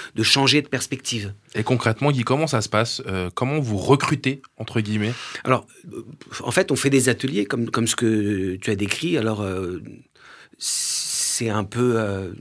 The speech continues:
Speaker 1: au Courtilière, on n'a pas tellement de difficultés. C'est-à-dire quand on propose aux gamins de venir faire, euh, euh, du théâtre, ils viennent assez spontanément. Après, euh,
Speaker 2: Et comment ça s'explique ? Parce que, euh, on retrouve pas ce réflexe, euh, euh, dans toutes les périphéries de France, hein.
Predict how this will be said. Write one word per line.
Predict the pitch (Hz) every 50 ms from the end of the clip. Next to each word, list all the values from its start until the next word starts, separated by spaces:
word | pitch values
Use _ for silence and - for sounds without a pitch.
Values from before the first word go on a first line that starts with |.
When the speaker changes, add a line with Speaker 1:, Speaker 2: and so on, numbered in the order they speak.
| - 113 - - - - - - -
Speaker 1:
au | 156 143
Courtilière, | - 151 143 - - 147 143 170 196 185
on | 156
n'a | 127
pas | 117 - - 202 208
tellement | 208 - 180 143 151 160 156
de | 147 127
difficultés. | 127 113 113 117 - 127 123 - 147 139 - -
C'est-à-dire | - - - 104 101 113 -
quand | - 117 110 -
on | 120
propose | 110 - 127 123 - 135 143 131 123
aux | 113
gamins | 101 104 107 117 123 123
de | 120 107
venir | 104 98 98 117 123 117 -
faire, | - - 123 123 113 110
euh, | 104 95 95 92 90 92 - - - - - - - -
euh, | - 85 92 90
du | 87 90 95
théâtre, | - - 110 131 165 170 - -
ils | 98
viennent | 87 104 139 175 190 160 -
assez | - 101 104 -
spontanément. | 107 - - 110 104 107 101 101 107 120 156 165 160 - - - - - - -
Après, | 107 - - 160 170 175 170 - - - - -
euh, | - - 110 110 107
Speaker 2:
Et | 107 - 127
comment | 123 151 160 170
ça | 165 160
s'explique ? | 139 - 131 120 - - 147 -
Parce | - 92 -
que, | -
euh, | 110 101 104 101
on | 101 101 101 95
retrouve | 95 107 - - 104
pas | - - 131
ce | 120 - - 113 104 98 90 - - - -
réflexe, | - 107 123 127 120 - 143 156 165 - - -
euh, | 123 113 107 101 92 - - - - - -
euh, | - 107 104 104 101 101 101 101 101 98
dans | 95 95 104 104 104 104
toutes | 101 - - -
les | - 110
périphéries | 104 - 107 98 98 - - 92 110 117
de |
France, | - - 151 127 - -
hein. | 127 151